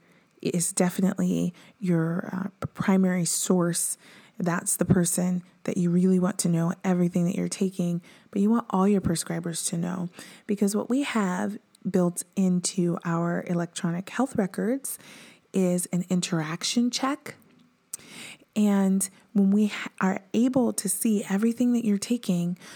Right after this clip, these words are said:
when we go to prescribe you something new, if that new medication or therapy interacts with something that you're already on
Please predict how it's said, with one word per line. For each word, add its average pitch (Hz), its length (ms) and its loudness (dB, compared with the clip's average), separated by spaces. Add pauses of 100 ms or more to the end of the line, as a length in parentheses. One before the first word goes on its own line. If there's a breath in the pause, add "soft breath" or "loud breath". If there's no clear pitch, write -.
(140 loud breath)
when 175 160 2
we 214 140 4
go 240 120 2
to 220 140 2
prescribe 180 480 -2
you 175 40 -4
something 170 560 -2
new, 214 540 0 (840 loud breath)
if 202 140 -2
that 214 220 -2
new 233 760 2
medication 202 840 0 (300 loud breath)
or 190 120 2
therapy 190 840 -2 (320 soft breath)
interacts 208 600 0
with 185 100 0
something 202 460 0
that 180 160 -2
you're 185 200 0
already 185 440 0 (100)
on 196 800 0